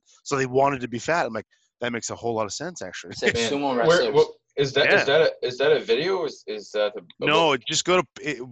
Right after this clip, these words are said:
Speaker 1: but Paul guy's got a book, but he's got an, a blog on it that just says
Speaker 3: 'Cause,
Speaker 1: debunk-,
Speaker 3: 'cause my
Speaker 1: debunking.
Speaker 3: sister, I, I was at my sister's today, and she's complete vegan be-, since that show. She's, she's turned com-, and she, she's never stopped since. Like, she f-, fully believes that show.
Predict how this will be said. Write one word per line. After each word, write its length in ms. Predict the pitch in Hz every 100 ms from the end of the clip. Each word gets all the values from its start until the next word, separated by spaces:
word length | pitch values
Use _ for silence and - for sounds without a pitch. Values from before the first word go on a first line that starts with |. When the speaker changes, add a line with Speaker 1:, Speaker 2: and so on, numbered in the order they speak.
| 110 110
Speaker 1:
but 260 | 143 120
Paul 240 | - 165 165
guy's 220 | 147 123
got 100 | 127
a 60 | 101
book, 260 | 123 123 -
but 100 | 113
he's 100 | 113
got 120 | 127
an, 60 | 110
a 80 | 107
blog 360 | 101 113 120 110
on 120 | 104
it 80 | 98
that 340 | 101 95 113 -
just 180 | 110
says 120 | 120 135
Speaker 3:
'Cause, 280 | 143 110 113
Speaker 1:
debunk-, 60 |
Speaker 3:
'cause 180 | 156 139
my 160 | 139 127
Speaker 1:
debunking. 60 | 139 156 147
Speaker 3:
sister, 360 | 143 131 127 - _ _ _ _ _ -
I, 140 | 147 143
I 100 | 147
was 200 | 139 131
at 100 | 127
my 120 | 120
sister's 440 | 117 147 - 120
today, 380 | 113 107 110 104
and 100 | 104
she's 380 | - 139 127 -
complete 500 | - - 131 127 113
vegan 380 | 113 117 117 110
be-, 140 | 107 -
since 460 | - - - 120 113
that 200 | 117 107
show. 360 | - 120 143 -
She's, 400 | - 120 110 101
she's 300 | - 104 -
turned 280 | 120 107 101
com-, 140 | 95 -
and 160 | 110
she, 420 | 101 107 101 95 92
she's 260 | - 101 101
never 220 | 107 104
stopped 340 | - 101 98
since. 380 | - 113 98 -
Like, 140 | 95 -
she 160 | -
f-, 60 | 98 _ _ _ -
fully 200 | 123 110
believes 380 | 104 104 101 98
that 200 | 101 95
show. 320 | - 107 -